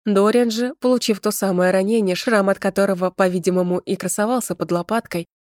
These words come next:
с искрой распрощался. «А это значит, что...» Жар резко сменился холодом. Я вспомнила, как газеты пестрили статьями о трагическом роке, преследующем семейство Драголичей.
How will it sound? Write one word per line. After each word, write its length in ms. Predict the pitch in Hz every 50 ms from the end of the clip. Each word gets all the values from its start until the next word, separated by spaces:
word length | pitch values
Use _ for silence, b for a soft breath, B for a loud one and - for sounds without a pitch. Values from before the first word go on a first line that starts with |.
| _ _ _ _
с 140 | - - 214
искрой 400 | 208 202 - - 254 254 247 -
распрощался. 960 | - 190 196 190 - - 196 185 180 - - 185 170 160 160 - - 175 170 - _ _ _ _ _ _ _ _ _ _ _ _ _ _ _ _ _
«А 120 | - 208 196
это 240 | 185 180 - 185 180
значит, 420 | 185 185 202 226 - - 233 -
что...» 460 | - - - - 226 220 226 220 226 _ _ _ _ _ _ _ _ _ _ _ _ _ _ _ _ _ -
Жар 340 | 220 208 214 214 220 220 - -
резко 420 | 196 190 185 185 185 180 - - 202
сменился 480 | - 196 190 180 180 180 175 - 185
холодом. 520 | 175 - - 175 170 170 170 175 175 175 - _ _ _ _ _ _ _ _ _ _ _ _ _ _ _ _ _ _ _ _
Я 180 | - 214 214 202
вспомнила, 480 | 220 - - 254 254 240 226 202 190 185
как 160 | 202 190 185
газеты 440 | 185 196 190 185 196 220 - 202 190
пестрили 400 | 190 185 - - 196 190 190 185
статьями 540 | - - 190 190 - 202 208 214 202 190
о 40 | 185
трагическом 600 | 185 - 185 175 190 180 - - - - 202 208
роке, 300 | 226 269 262 226 - 185
преследующем 720 | - - - 226 220 - - 196 185 180 185 - - 202 202
семейство 480 | - - 233 202 185 185 - - 214 202
Драголичей. 680 | 202 202 185 170 185 170 170 170 - - 180 180